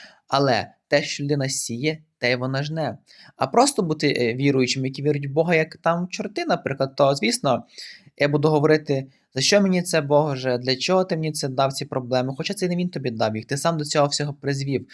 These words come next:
Бо віруючи просто в душі, ми живемо по емоціях, по інстинктах, як тварини.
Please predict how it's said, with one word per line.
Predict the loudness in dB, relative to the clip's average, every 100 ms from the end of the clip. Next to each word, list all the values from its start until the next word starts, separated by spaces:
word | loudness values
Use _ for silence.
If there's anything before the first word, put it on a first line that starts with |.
| -20 -14
Бо | -2
віруючи | 2 4 2 2
просто | 0 -2 -2
в |
душі, | 0 0 0 -2 -6 _ _ _ -20 -10
ми | -6
живемо | -2 -2
по | 2 2
емоціях, | 2 4 4 4 0 -4
по | -4 -2
інстинктах, | -2 -4 -4 -4 -4 -4
як | -6
тварини. | -4 -2 0 0 0 -4